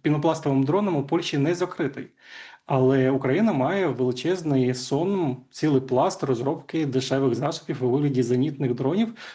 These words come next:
про що, наприклад, Міністерство оборони Польщі взагалі не згадує. Тобто, якщо, ну, собі, я, о,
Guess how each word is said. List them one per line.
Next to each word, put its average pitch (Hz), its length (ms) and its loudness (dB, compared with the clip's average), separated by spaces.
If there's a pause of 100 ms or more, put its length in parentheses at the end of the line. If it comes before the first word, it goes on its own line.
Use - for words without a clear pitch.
про 135 140 0
що, 147 220 -2
наприклад, 131 560 0
Міністерство 131 560 0
оборони 123 380 0
Польщі 185 800 -2 (200)
взагалі 139 340 0
не 156 160 2
згадує. 165 380 0
Тобто, 135 240 -6
якщо, 127 300 -4
ну, 143 80 -2
собі, 143 240 -6
я, 135 120 0 (600)
о, 165 160 0